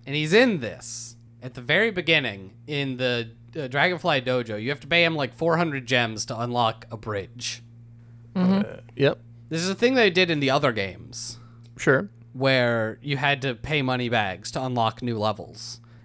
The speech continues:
Speaker 1: And so it was a second thing that you had to collect, where you'd
Speaker 2: Right,
Speaker 1: reach
Speaker 2: it was
Speaker 1: him and
Speaker 2: incentive.
Speaker 1: Yeah. You might not have enough gems. But if he's not there, you could just ignore them.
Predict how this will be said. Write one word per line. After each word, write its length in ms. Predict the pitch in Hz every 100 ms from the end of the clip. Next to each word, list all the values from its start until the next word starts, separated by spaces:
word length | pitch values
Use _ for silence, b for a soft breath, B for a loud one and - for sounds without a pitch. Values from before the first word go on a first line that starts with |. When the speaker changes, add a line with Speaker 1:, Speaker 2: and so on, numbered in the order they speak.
| b
Speaker 1:
And 100 | 151
so 160 | 180 165
it 40 |
was 180 | 160 143
a 80 | 139
second 580 | - - 208 - 180 -
thing 240 | 165 139
that 120 | 123
you 100 | 120
had 220 | 113 127 104
to 60 |
collect, 720 | 104 - 113 - - - - - b -
where 300 | 151 139 127
you'd 100 | 117
Speaker 2:
Right, 160 | 175 -
Speaker 1:
reach 80 |
Speaker 2:
it 40 | 202
was 140 | 202
Speaker 1:
him 60 | 202
and 60 | 196
Speaker 2:
incentive. 960 | 190 - - 214 202 175 127 160 - - - -
Speaker 1:
Yeah. 280 | 143 110 - - - b b b b b b b b - - - -
You 120 | 139
might 220 | 135 143
not 160 | 127 139
have 180 | 127 123
enough 220 | 123 143
gems. 760 | - 214 123 - - - - - - - - - - - - -
But 100 | 147
if 120 | 156
he's 180 | 175 160
not 240 | 175 240 233
there, 120 | 147
you 120 | 143
could 100 | 170
just 140 | 170
ignore 360 | 156 127 123 123
them. 240 | 95 98